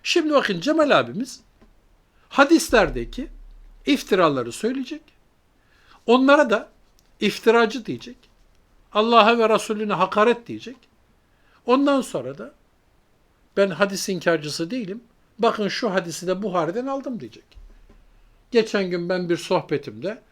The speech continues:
şu hadisi de Buhari'den aldım." diyecek. Dostlar, eğer bunun farkına varırsanız o zaman ihtilal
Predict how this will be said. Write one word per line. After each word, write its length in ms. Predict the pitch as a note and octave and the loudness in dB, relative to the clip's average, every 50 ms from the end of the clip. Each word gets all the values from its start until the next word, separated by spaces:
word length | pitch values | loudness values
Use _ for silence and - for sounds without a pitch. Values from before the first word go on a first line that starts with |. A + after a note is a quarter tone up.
| _ _ - | _ _ -14
şu 220 | - - - A#3 | -8 -4 -4 -2
hadisi 380 | E3+ G3+ F#3 E3 E3+ - - - | 0 0 -2 -2 -4 -6 -4 -2
de 160 | F3 E3 F3+ | -2 -2 -2
Buhari'den 460 | G3 D#3 E3 D3 C3+ D3 - B3+ C4 | -2 -2 0 0 0 -2 -4 -8 -8
aldım." 360 | C4+ C4+ C#4 C4+ - C#4+ C4+ - | -8 -8 -8 -8 -10 -12 -12 -14
diyecek. 240 | C#3+ G#2 - - - _ _ _ _ _ _ _ _ _ _ _ _ _ _ _ _ _ _ _ _ _ _ _ _ _ _ _ _ _ _ _ _ _ _ _ _ _ _ _ _ _ _ - D#3+ | -16 -20 -20 -20 -20 _ _ _ _ _ _ _ _ _ _ _ _ _ _ _ _ _ _ _ _ _ _ _ _ _ _ _ _ _ _ _ _ _ _ _ _ _ _ _ _ _ _ -8 -4
Dostlar, 420 | E3 F#3+ G#3 - - E4+ D4 B3 - - | -4 -4 -4 -2 -2 -2 -2 -2 -4 -4
eğer 300 | F3+ F#3+ A#3+ C#4+ D#4+ C4 | 0 0 2 2 0 0
bunun 320 | C4+ C4 C4+ C#4 C#4+ C4 - _ | -2 -2 -2 -2 -4 -6 -10 _
farkına 520 | - - A3+ A#3 B3 - B3+ C4+ C4 A3+ G3+ | -4 0 0 0 0 0 -4 -2 -2 0 0
varırsanız 680 | G#3+ B3+ D#4+ D4 - E4 D#4 D#4 D#4 D4+ - - - _ _ _ _ _ _ _ _ _ _ _ _ _ _ _ _ _ | 0 0 -2 -2 -6 -6 -6 -6 -6 -8 -10 -12 -18 _ _ _ _ _ _ _ _ _ _ _ _ _ _ _ _ _
o 120 | G3 G#3+ A#3+ | 6 6 6
zaman 400 | B3+ B3 G#3+ G#3+ A#3 B3 A#3+ - _ | 4 2 -2 -2 -2 -4 -6 -8 _
ihtilal 680 | G#3 G3+ F3 - - - G#3 F#3+ G#3+ A3 G#3+ F#3+ D3 A#2+ | -4 -4 -4 -4 -4 -6 -2 2 4 4 4 4 2 -2